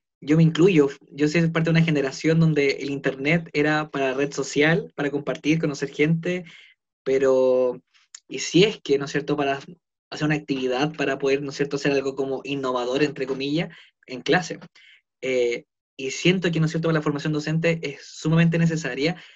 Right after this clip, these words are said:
eh, trabajar en tics con herramientas. No sé, el colega, por ejemplo, Juan José, de-, mostró demasiadas aplicaciones, ¿no es cierto?, páginas para trabajar, donde yo con suerte conocía tres, por ejemplo, eh, y por lo tanto es un desafío tremendo.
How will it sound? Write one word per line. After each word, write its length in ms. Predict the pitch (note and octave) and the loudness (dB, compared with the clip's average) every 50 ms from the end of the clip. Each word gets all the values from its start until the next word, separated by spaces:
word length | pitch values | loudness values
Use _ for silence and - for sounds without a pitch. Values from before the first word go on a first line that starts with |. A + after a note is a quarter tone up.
| _ _ | _ _
eh, 160 | - B2+ B2+ B2 | -10 -8 -6 -4
trabajar 280 | B2+ B2+ B2 - C#3+ | -4 -2 0 0 0
en 160 | D3 C#3 C3 | 0 0 0
tics 320 | - C#3 D3+ D#3 D#3+ - - | 2 2 2 2 0 -4 -8
con 160 | - - G#2 | -6 -4 -4
herramientas. 720 | C3 - B2 A#2 B2 C#3+ E3 E3+ D#3+ E3 D3 D3 D#3 D#3 | -4 -4 -6 -4 0 2 4 4 4 2 2 0 0 0
No 60 | D3 B2+ | -2 -2
sé, 140 | - C#3+ | -2 -4
el 40 | C#3 | -2
colega, 400 | - - C#3 C#3 D3 D3 D3+ D3 | 0 2 4 4 4 4 4 2
por 120 | D3 C#3 C#3+ | 2 0 0
ejemplo, 600 | C#3 - - D3 D#3 D#3 D3+ D3 D3 D3 D3+ D3+ - - _ _ | 0 0 -2 -2 -2 0 0 0 0 0 -4 -6 -12 -20 _ _
Juan 140 | C#3+ C#3 C#3 | -4 -4 -4
José, 460 | - C3+ - - D3 D3+ D#3 D#3+ D#3+ - - - - _ - | -4 -8 -2 0 2 2 2 2 -2 -8 -16 -20 -20 _ -4
de-, 180 | - C3+ C#3 | 0 2 2
mostró 440 | C3+ - - C3 B2+ - - D3+ C#3+ | 2 0 -4 -10 -10 -2 2 4 4
demasiadas 1000 | D3 C#3+ C3+ B2+ - - - D#3+ E3 F3+ F#3+ F#3+ G3 F#3+ F#3 F#3 F#3 F3+ F3+ - | 4 4 2 0 -6 -2 2 4 4 4 4 4 2 2 0 0 -2 -2 -4 -4
aplicaciones, 680 | - D#3 D#3 D#3+ D3+ C#3+ C3 D3 - - - D#3 E3 E3+ | -4 -4 -2 0 -2 -2 -4 -6 -6 -2 0 2 4 4
¿no 60 | E3 D#3+ | 4 4
es 60 | D#3+ | 2
cierto?, 200 | E3+ D#3+ E3+ D#3 | 0 -2 -2 -2
páginas 320 | D#3 D#3 D#3 E3 E3 D#3+ | -2 0 2 2 2 2
para 160 | D#3+ D3 C#3+ | 2 0 -2
trabajar, 460 | C3+ C3+ C3 C3 B2+ - - D#3+ E3+ E3 - - - _ - | -4 -4 -8 -8 -8 -4 -4 -4 -4 -4 -8 -16 -20 _ -8
donde 160 | B2+ C3 C3 | -4 0 2
yo 100 | D3 D3 | 2 2
con 120 | C#3 C3 | 2 0
suerte 160 | - D3+ D3 D3+ | 0 0 0 0
conocía 340 | D3 C#3 C3+ - D3 B2+ | 0 0 0 0 0 2
tres, 220 | - D3 F3 F3 E3 | 2 2 2 2 0
por 160 | E3 B2+ B2 | -2 -6 -6
ejemplo, 440 | - - C3+ C3+ - D#3 D3 - - - - _ - - - - _ _ | -6 -8 -12 -8 -4 -4 -4 -4 -6 -10 -20 _ -20 -20 -20 -20 _ _
eh, 380 | - B2 B2+ B2+ B2 B2+ - E3 | -12 -8 -6 -6 -6 -6 -8 -10
y 100 | - - | -12 -6
por 120 | - C3 C3 | -2 0 0
lo 60 | C3 | 0
tanto 240 | C#3+ D3 D#3 D#3+ F3+ | 0 -2 -2 -2 0
es 20 | |
un 60 | F3 | 0
desafío 340 | E3 D3 D3+ C#3+ - - D3+ | 0 0 0 -2 -2 -2 -2
tremendo. 460 | C#3+ C3+ B2+ D3 E3+ F3+ - - - | -2 -2 0 0 0 0 -2 -4 -8